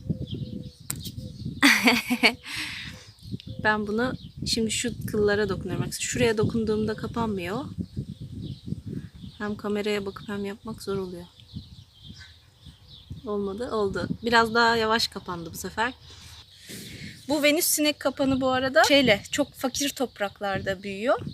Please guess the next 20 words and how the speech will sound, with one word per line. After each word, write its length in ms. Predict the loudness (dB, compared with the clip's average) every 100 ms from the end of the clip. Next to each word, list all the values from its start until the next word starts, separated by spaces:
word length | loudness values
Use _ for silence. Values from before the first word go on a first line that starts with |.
| -12 -18 -20 _ -14
Sinek, 360 | -4 2 4 2 -2
yakaladığı 540 | -4 2 2 4 2 2
sineklerden 800 | 4 2 4 4 6 6 6 6
azot 320 | 6 6 6 4 4 -4
sağlıyor. 460 | 0 2 0 -2
Sinek, 440 | -2 0 -2 -4 -8
işte 280 | -6 -4 0
böcek, 340 | 2 0 -4 4
her 220 | 4 4
neyse. 360 | -4 -4 -4 -4 -8 -16 -14 -16 -18 -20 -8
Azotunu 500 | 0 2 4 6 6
alıp 300 | 4 2 -6 -14 -16 -18 -20 -20 _ _ _ 2
geri 260 | 4 4
açıyor. 420 | 2 2 2 2
Kalan 380 | 0 4 4 4
posasını 520 | -2 -4 -2 0 2
geri 360 | 2 0 -2 -6
tükürüyor. 520 | -8 -2 2 2 -2 -6 _ _ -2
Toprağı 400 | -2 2 4 4
fakir, 540 | 2 -2 0 0 0